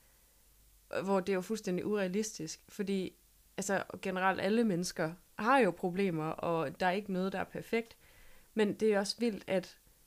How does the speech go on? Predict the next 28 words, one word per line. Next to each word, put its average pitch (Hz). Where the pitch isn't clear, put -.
jeg 214
kan 208
i -
hvert 180
fald 185
mærke, 185
at 185
jeg 208
nogle 190
gange 170
stiler 190
lidt 170
efter 180
at 175
blive 202
sådan, 165
eller 175
at 190
være 202
en 180
forestilling 165
af 185
en, 185
øh, 165
nice 180
kvinde. 180
Men 202
den 214